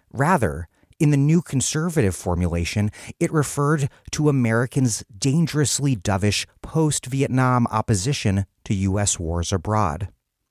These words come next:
Meanwhile, the feminist anti-rape and anti-incest movement and the conservative victims of crime movement redefined and made salient the figure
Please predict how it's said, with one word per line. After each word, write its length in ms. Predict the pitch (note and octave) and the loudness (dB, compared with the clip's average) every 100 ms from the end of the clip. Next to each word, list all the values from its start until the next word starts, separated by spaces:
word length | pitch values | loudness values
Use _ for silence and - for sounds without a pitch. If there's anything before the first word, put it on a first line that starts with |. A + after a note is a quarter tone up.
| _ - | _ 0
Meanwhile, 720 | B2+ D3 B2+ E2+ E2 E2 E2+ _ | 4 6 4 2 0 -2 -4 _
the 80 | B2 | -4
feminist 560 | - D3+ E3+ F3 - - | 0 2 4 2 0 0
anti-rape 600 | B2+ B2+ C3 E2 F2 G#2 | 2 2 0 0 -2 0
and 100 | G#2+ | 2
anti-incest 720 | G#2+ G2+ G2+ B2 - F2+ - | 2 0 2 2 2 0 0
movement 440 | F2 F2 G2 F#2+ - _ _ _ - | -2 0 0 -2 -4 _ _ _ -2
and 480 | F3+ E3 F#2+ F2+ G2+ - | 2 4 4 2 -2 -4
the 120 | - | -6
conservative 600 | A#2+ B2 - C#3+ C3 C#3 G#2+ | 0 2 2 0 2 2 2
victims 460 | D#2+ - A2 G2+ | -2 0 2 2
of 100 | F2 | -2
crime 360 | - C#3 C#3 D3+ | -4 -2 2 2
movement 480 | F2 D#2+ - F#2 - _ _ | 2 2 0 0 -2 _ _
redefined 920 | - A#2 E3 E3 - F#2 F2 E2+ F2 F2+ - | -8 -2 0 0 0 0 0 0 0 -4 -2
and 200 | C3 B2 | 2 4
made 200 | B2+ A#2+ | 2 0
salient 680 | - C#3 D3 A2+ D#2 D#2+ - _ - | -2 0 0 -2 -4 -10 -16 _ -6
the 120 | - | -6
figure 680 | - - G#2 G2+ A2 A2+ | -4 -6 -6 -4 -2 -2